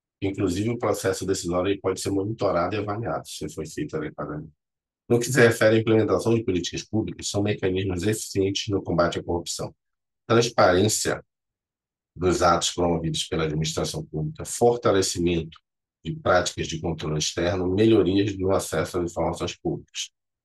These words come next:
Ou seja, é, ele tá mostrando aqui uma forma de implementação, de como você implementaria.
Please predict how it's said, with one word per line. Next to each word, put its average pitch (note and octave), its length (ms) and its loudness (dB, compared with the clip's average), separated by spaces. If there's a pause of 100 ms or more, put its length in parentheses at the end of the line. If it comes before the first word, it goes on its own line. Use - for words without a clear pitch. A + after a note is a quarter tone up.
(200)
Ou - 120 -4
seja, - 420 -6 (600)
é, D#2 500 0
ele E2 140 -4
tá - 100 2
mostrando G2+ 480 2
aqui G2+ 180 -2
uma A2 300 4
forma G2 380 4
de G2+ 100 2
implementação, G2 720 0
de - 160 -10
como F2+ 180 -4
você F#2 280 -2
implementaria. F#2 800 0